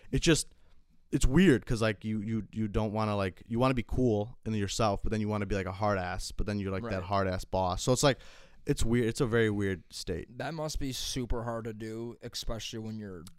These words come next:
Speaker 2: twenty-four, twenty-five.
Speaker 1: Yeah, 'cause you got customers that, well, like, the number one thing I always say, like, always, like, realize that customers are just kinda, like, jealous.
Speaker 2: Yeah.
Speaker 1: Like, not, like, in a bad way, but, like, hopefully
Speaker 2: Yeah.
Speaker 1: no one sees this. But, like, if you have, like, <laughs> if you have, like, a kid that's, like, twenty-two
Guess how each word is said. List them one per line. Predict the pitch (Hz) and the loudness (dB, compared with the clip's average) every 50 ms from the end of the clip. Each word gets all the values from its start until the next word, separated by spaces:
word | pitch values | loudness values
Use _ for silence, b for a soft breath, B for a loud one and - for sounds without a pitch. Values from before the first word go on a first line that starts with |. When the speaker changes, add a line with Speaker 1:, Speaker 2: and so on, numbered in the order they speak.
| _ _ _ - | _ _ _ -8
Speaker 2:
twenty-four, | - - 107 95 87 95 - 117 98 95 | -6 -6 -6 -8 -10 -12 -10 -10 -8 -8
twenty-five. | - - 95 71 - - 101 - - - - - | -8 -8 -10 -10 -10 -12 -12 -12 -14 -16 -16 -4
Speaker 1:
Yeah, | - 131 151 156 135 | 2 4 6 6 6
'cause | - - | 4 2
you | 127 135 | 2 2
got | 151 135 - | 2 2 2
customers | - 123 123 139 - - 160 160 156 135 | 2 2 2 2 0 0 0 0 2 2
that, | 131 117 110 - - - - | 2 0 0 -2 -6 -10 -6
well, | 120 120 113 | -2 0 0
like, | 110 110 - | 0 0 -2
the | 120 117 | -2 0
number | 123 131 147 156 | 0 2 4 4
one | 151 139 120 | 4 4 4
thing | - 120 113 | 2 0 2
I | 107 | 2
always | 107 104 104 - | 0 0 -2 -2
say, | - 107 104 78 | -4 -6 -4 -4
like, | 95 101 | -6 -6
always, | 104 101 104 101 98 - - | -4 -4 -4 -4 -6 -6 -8
like, | 92 90 - - - - _ - | -10 -12 -12 -16 -20 -20 _ -6
realize | 110 110 107 107 107 117 107 | -2 -2 0 0 0 0 -2
that | 104 98 - | -4 -6 -4
customers | - 120 110 - 151 151 131 | -4 -4 -2 -2 -2 -2 -2
are | 117 104 | -2 -4
just | 98 107 107 - | -4 -6 -8 -6
kinda, | - 113 95 87 | -6 -6 -6 -6
like, | 87 82 - | -8 -10 -8
jealous. | - 85 82 - - - - - - - - - - - - | -8 -6 -6 -6 -8 -8 -8 -10 -10 -12 -16 -18 -20 -20 -18
Speaker 2:
Yeah. | - 87 76 69 - - - _ _ - - - _ - | -16 -16 -16 -18 -20 -20 -20 _ _ -20 -20 -16 _ -6
Speaker 1:
Like, | 104 107 101 | -6 -4 0
not, | 123 135 143 151 | 2 2 4 4
like, | 156 135 131 | 2 2 2
in | 123 | 0
a | 113 | 0
bad | 98 - 98 98 113 117 | 0 0 2 2 2 2
way, | 123 139 147 156 156 151 b b b b b b b b _ - - | 2 2 2 0 0 -4 b b b b b b b b _ -8 -6
but, | 107 | -4
like, | 98 95 | -4 -2
hopefully | - 110 107 117 117 | -2 -2 -2 -2 -2
Speaker 2:
Yeah. | 110 | -2
Speaker 1:
no | 107 | -2
one | 98 92 90 | -4 -6 -6
sees | - 98 104 98 | -8 -8 -8 -6
this. | 95 92 - - | -8 -8 -4 -2
But, | 127 | 0
like, | 127 120 - b b b b b b b _ _ - | 0 -2 -2 b b b b b b b _ _ 2
if | 190 - - - | 2 4 6 6
you | 233 185 175 | 6 6 6
have, | 170 156 | 6 4
like, | 160 143 113 | 2 0 0
<laughs> | - - 127 110 - - - - - - - _ - | 0 -2 -2 -4 -6 -10 -18 -20 -20 -20 -20 _ -10
if | 127 131 | -4 2
you | 147 180 | 4 4
have, | 180 175 | 6 6
like, | 185 175 160 | 6 4 2
a | 139 | 2
kid | - - - 151 147 147 135 | 0 -2 2 4 4 4 2
that's, | 123 120 110 - | 0 -2 -4 -4
like, | 110 98 - | -6 0 2
twenty-two | - - 113 110 110 107 98 - - - 101 95 82 - - | 2 2 4 2 -2 -4 -6 -6 -6 -4 -4 -4 -4 -6 -8